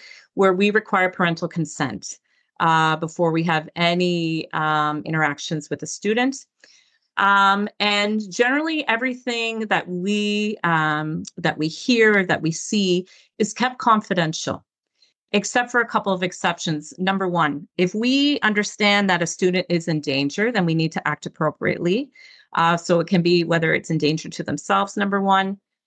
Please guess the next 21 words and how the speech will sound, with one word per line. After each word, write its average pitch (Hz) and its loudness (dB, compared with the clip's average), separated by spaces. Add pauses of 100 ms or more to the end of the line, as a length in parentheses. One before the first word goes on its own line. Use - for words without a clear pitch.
(200)
uh, 160 2
danger 180 0
to 175 -2
others, 180 0
number 165 0
two, 214 0 (460)
um, 170 4
if 185 2
there's 175 2
child 170 0
protection 180 -4
concerns. 190 -2 (460)
Um, 170 4
also, 180 4
if 180 2
we 170 2
understand 175 0
that 165 -2
they've 165 -4
been 156 -2
a 143 -4